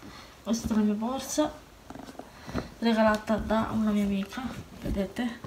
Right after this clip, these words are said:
E nulla, e questa è la mia borsa. Dunque, ehm, come bijou c'ho questi bijou della, dell'albero della vita, vedete, eccoli qua.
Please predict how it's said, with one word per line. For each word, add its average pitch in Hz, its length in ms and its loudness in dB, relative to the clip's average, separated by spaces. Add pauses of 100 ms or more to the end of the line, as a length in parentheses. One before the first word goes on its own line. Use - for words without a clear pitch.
(1500)
E - 80 0
nulla, 185 460 0 (340)
e 226 80 -6
questa 233 380 -2
è - 40 6
la 214 40 4
mia 202 140 -2
borsa. 220 540 -6 (1700)
Dunque, 226 600 4
ehm, 208 840 0 (2250)
come 240 240 8
bijou 240 680 6
c'ho 226 180 2
questi 220 340 -2
bijou 220 440 0
della, 202 400 2
dell'albero 202 540 0
della 190 240 4
vita, 254 420 4
vedete, 208 500 0
eccoli 220 320 -4
qua. 277 300 2